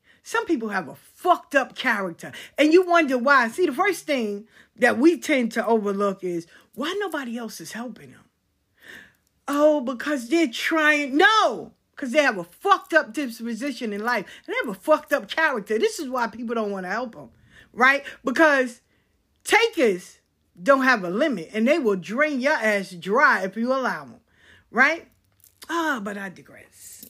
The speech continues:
Let's, let's keep on going. I can't get mad at those people because right then and there, I would have, the, I was supposed to say, "Hold on, stop.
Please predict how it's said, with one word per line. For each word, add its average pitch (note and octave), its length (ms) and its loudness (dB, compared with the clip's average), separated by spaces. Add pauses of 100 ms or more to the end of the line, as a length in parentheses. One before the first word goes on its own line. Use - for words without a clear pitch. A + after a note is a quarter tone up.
Let's, D#4 300 -4
let's D#4 180 -10
keep - 260 -12
on D3+ 140 -16
going. C#3 320 -18 (1200)
I D#4+ 120 4
can't D#4+ 300 0
get B3+ 120 -2
mad C4 300 0
at G3+ 120 -2
those G#3 260 -6
people - 480 -16 (320)
because A3+ 340 2
right D#4 340 2
then E4+ 200 2
and D#4+ 160 -2
there, B3+ 420 -2 (640)
I C4 140 4
would B3+ 220 0
have, G#3 240 -2 (720)
the, G#3 180 -4 (960)
I G#3+ 80 0
was G#3 200 4
supposed B3+ 680 -2
to D#3 160 -8
say, G#3+ 240 -8
"Hold D4 240 -6
on, F3 160 -12
stop. G#3 480 -12